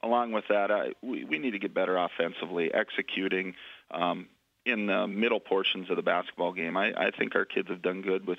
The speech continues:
situations at the end of basketball games, controlling the tempo, uh, controlling shot selection and things like that. But we've gotta get better in middle parts of the game where we don't go on a two-minute, two-minute and thirty-second drought where we're not getting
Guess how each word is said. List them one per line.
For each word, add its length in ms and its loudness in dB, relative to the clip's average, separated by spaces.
situations 680 -2
at 160 0
the 120 2
end 140 0
of 80 -2
basketball 480 0
games, 360 -2
controlling 540 -2
the 80 -4
tempo, 580 0
uh, 320 -2
controlling 540 0
shot 420 2
selection 460 0
and 120 -6
things 240 -2
like 260 -2
that. 300 2
But 180 0
we've 140 -4
gotta 220 2
get 180 0
better 300 2
in 120 -4
middle 200 0
parts 340 -2
of 60 -8
the 80 -6
game 260 -2
where 160 -4
we 140 0
don't 180 0
go 140 2
on 160 0
a 60 -4
two-minute, 640 -2
two-minute 280 -2
and 100 -12
thirty-second 580 -2
drought 380 0
where 100 -2
we're 160 -2
not 300 0
getting 280 -2